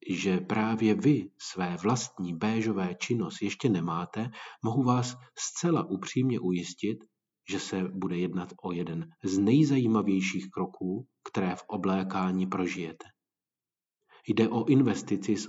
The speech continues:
obrovskou návratností a je možné, že se z vás stane ambasador nošení těchto kalhot.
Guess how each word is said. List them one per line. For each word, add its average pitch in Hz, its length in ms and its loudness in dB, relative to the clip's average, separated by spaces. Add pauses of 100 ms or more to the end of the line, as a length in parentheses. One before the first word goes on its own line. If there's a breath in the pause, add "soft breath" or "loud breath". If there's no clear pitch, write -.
obrovskou 113 600 0
návratností 104 920 -2 (260 loud breath)
a 110 60 0
je 120 440 4
možné, 95 680 4 (520)
že 117 180 2
se 120 180 -2
z 95 60 -2
vás 82 320 -4
stane 90 460 -2 (260)
ambasador 85 920 0 (160)
nošení 95 760 -2 (120)
těchto - 300 -8
kalhot. 80 420 -10